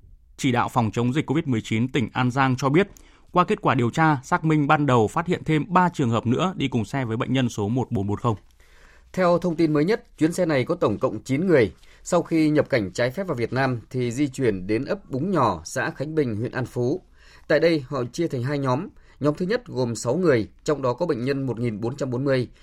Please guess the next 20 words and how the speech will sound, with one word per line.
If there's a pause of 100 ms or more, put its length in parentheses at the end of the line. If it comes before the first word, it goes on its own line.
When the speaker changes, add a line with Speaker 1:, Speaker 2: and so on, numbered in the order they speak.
(120)
Speaker 2:
đã
xác
định
được
lịch
trình
di
chuyển, (120)
tiếp
xúc
và
thông
tin
cá
nhân. (760)
Nhóm
thứ
hai
gồm
ba